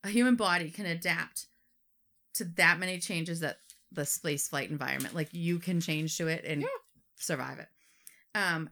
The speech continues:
Speaker 1: ninety-one point three percent of Scott's gene expression levels returned to normal within six months of landing.
Speaker 2: Oh, wow.
Speaker 1: So, like, things, your genes can change and everything, especially with the radiation and all that. Ninety-one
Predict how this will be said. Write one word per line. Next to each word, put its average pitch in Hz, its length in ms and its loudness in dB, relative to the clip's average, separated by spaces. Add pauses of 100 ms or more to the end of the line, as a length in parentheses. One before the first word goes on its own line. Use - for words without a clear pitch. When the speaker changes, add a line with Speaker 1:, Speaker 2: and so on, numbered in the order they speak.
(100)
Speaker 1:
ninety-one 226 800 2
point 214 340 -6
three 202 340 -4
percent 240 440 -2
of 180 100 -6
Scott's 190 460 -2 (100)
gene 185 340 -6
expression 208 640 -4
levels 165 340 -6
returned 175 500 -6
to 226 80 -6
normal 175 320 -4
within 156 280 -4
six - 400 -6
months 160 260 -4
of 160 220 -8
landing. 143 400 -8 (500)
Speaker 2:
Oh, 285 120 -14
wow. 170 260 -8
Speaker 1:
So, 226 100 4
like, 190 280 4 (440)
things, 220 320 2 (160)
your 185 160 0
genes 196 320 0
can 190 160 -2
change 185 400 -2
and 175 80 -2
everything, 175 240 -2
especially 170 300 -6
with 170 80 -4
the 170 80 -6
radiation 165 520 0
and 160 100 -2
all 160 160 -2
that. 165 280 2 (460)
Ninety-one 190 640 2